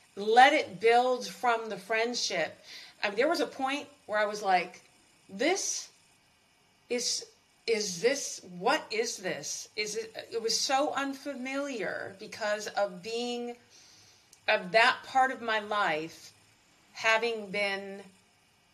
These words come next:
taken from me at such a young age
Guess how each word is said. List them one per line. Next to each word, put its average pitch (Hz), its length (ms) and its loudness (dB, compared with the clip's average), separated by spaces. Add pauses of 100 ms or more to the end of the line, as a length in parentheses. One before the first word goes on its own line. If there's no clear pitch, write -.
(1080)
taken 247 460 2
from 190 280 -4
me 160 460 -6
at 185 160 0
such 240 200 0
a 240 60 -4
young 220 480 0
age 180 840 -4